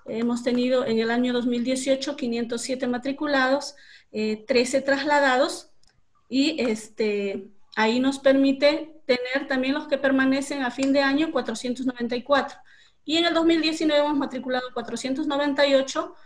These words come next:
se han trasladado dieciocho, ha habido un estudiante retirado y cuatrocientos setenta y nueve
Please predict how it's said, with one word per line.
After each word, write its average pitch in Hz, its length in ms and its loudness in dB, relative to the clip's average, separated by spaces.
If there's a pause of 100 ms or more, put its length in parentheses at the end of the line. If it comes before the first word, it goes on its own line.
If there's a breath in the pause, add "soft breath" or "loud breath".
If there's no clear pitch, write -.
(180 loud breath)
se - 160 -12
han 233 120 0
trasladado 277 520 4
dieciocho, 302 760 0 (240)
ha 214 120 0
habido 254 260 2
un 277 100 4
estudiante 277 480 2
retirado 285 640 2 (300 loud breath)
y 311 220 -4
cuatrocientos 269 640 -2
setenta 247 260 -4
y 226 80 -2
nueve 262 420 -2